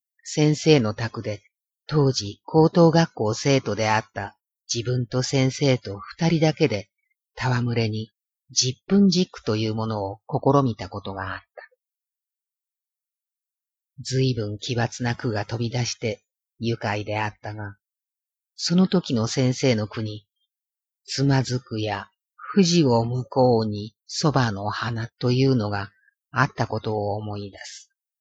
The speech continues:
いかにも十分十句の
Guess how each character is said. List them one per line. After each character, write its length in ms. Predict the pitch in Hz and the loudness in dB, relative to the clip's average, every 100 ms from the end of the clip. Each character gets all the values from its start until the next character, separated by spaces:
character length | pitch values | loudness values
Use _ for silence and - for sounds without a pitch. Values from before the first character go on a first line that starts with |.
| _ _ _ _ _ _ _ _ _ _ 554 _ _ _ _ _ _ _ _ _ - 117 | _ _ _ _ _ _ _ _ _ _ _ _ _ _ _ _ _ _ _ _ -12 -10
い 120 | - | -2
か 160 | 160 | 2
に 160 | 165 131 | 2 2
も 240 | 101 104 _ _ | -2 -6 _ _
十 160 | - 123 - | -6 -6 0
分 200 | 131 127 | 0 2
十 160 | 120 | 0
句 180 | 131 - | -2 -4
の 200 | 104 101 | -4 -6